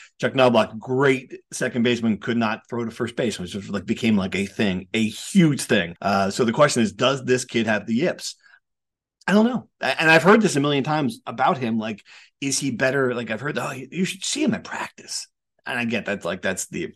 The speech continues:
familiar refrain 'cause prac-, obviously, "See this kid at practice. Like, he's really accurate in practice." Is it possible that he just gets in that pressure situation, and when it's an easy throw,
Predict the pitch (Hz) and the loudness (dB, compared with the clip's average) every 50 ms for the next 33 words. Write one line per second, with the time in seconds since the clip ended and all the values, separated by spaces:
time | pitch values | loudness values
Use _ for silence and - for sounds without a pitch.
0 | _ - - 123 110 113 110 104 98 95 95 95 98 - 110 107 104 101 95 98 | _ -2 2 6 6 6 6 6 4 4 2 0 -2 -2 0 0 0 0 -2 -2
1 | 101 98 - - - - - - - - - - - - - 104 98 87 - - | -4 -6 -8 -14 -20 -20 -18 -14 -14 -12 -12 -12 -6 -2 -2 -2 -2 -2 -6 -6
2 | - - - - - - - - - - - 202 196 - - - - - - - | -6 -6 -8 -8 -12 -10 -4 -2 -2 0 0 0 -2 -2 0 0 -2 -2 -2 -2
3 | - - - - - - - - - - 117 117 120 139 160 170 160 160 156 160 | 0 0 0 -2 -2 -6 -4 -4 -4 -2 -2 -2 2 4 6 6 6 6 4 2
4 | - 127 107 80 113 131 151 147 135 - 190 - - - - - _ - - 139 | 0 -2 -2 -2 -2 -2 -2 -2 -2 -2 -6 -6 -6 -8 -18 -18 _ 0 4 6
5 | 170 233 220 - 147 131 135 165 170 202 196 196 196 185 170 151 151 151 151 156 | 6 6 6 4 4 2 2 4 4 6 6 6 6 6 4 4 2 0 0 0
6 | 156 151 - - - - - - - _ _ _ _ - - 127 147 - 170 160 | 0 -2 -2 -8 -12 -20 -20 -20 -20 _ _ _ _ -2 0 0 2 2 2 2
7 | 156 147 147 - - 147 151 - 160 147 - - 135 - 135 120 127 135 156 - | 2 0 0 0 -2 -2 -2 -2 -2 -6 -4 -4 -4 -2 0 2 2 2 2 0
8 | 180 165 - - 117 120 117 117 123 135 147 143 - 156 143 139 135 156 160 143 | -2 -2 -2 -4 -4 -4 -2 -2 -2 -2 -2 -2 -2 -4 -4 -2 -2 -2 -2 -4
9 | 160 156 143 - - 139 151 180 185 127 113 120 - | -4 -6 -6 -2 2 4 6 6 6 4 2 0 -4